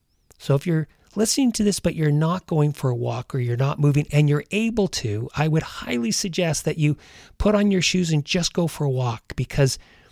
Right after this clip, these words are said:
we have designed this with movement in mind. And again, some of us are not able to move as maybe we would like, or, and so we just move as we are able.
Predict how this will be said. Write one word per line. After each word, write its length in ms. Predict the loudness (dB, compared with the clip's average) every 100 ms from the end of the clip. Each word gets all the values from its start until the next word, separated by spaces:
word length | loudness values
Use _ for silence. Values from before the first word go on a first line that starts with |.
| _ _ _ _ _
we 120 | 6
have 260 | 6 6 2
designed 500 | 0 2 2 2 2
this 200 | 0 2
with 220 | 0 0
movement 380 | -2 -2 0 0
in 100 | 0
mind. 540 | -4 -4 -6 -8 -14 _ _ -20 -20 -20 -20 -20 -2
And 160 | 0 2
again, 280 | 2 2
some 300 | 0 -2 2
of 120 | 2 0
us 180 | -2
are 100 | 0
not 220 | 0 2 0
able 240 | 0 -2
to 180 | -4 -2
move 380 | 0 0 -2 -4
as 320 | -2 -2 0
maybe 300 | -2 0 -2
we 180 | -4 -2
would 160 | 0
like, 400 | 0 -2 -4 -8
or, 300 | -8 -8 -10 _ _ _ _ _ _ _ _
and 120 | 0
so 80 | 2
we 100 | 2
just 180 | 0 2
move 220 | 2 2
as 140 | 0
we 160 | -2 -2
are 140 | -4 -4
able. 460 | -6 -6 -8 -12